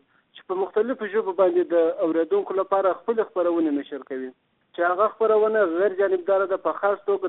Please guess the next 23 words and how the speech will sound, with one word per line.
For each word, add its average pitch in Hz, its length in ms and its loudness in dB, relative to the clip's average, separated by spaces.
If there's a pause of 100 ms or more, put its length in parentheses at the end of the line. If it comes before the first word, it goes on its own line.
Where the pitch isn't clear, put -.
د 156 80 -8
پښتو 170 400 -4
څانګې 180 300 -4
خپرونې 175 500 -2
چې - 80 -10 (140)
هغه 165 180 -4 (140)
بالکل 196 360 -6 (140)
ټول 180 180 -2 (120)
غیر 165 180 0
جانبداره 156 500 -4
پروګرامونه 151 640 -4
نشر 135 320 -12
کوي. 135 240 -10 (440)
خو 160 140 -12
د 175 140 -4
دې 220 180 10
راډیو 226 300 0
یو 202 160 4
لوی 233 180 -2
تعداد 202 400 2
داسې 190 300 0
دی 202 160 -2
چې - 60 -12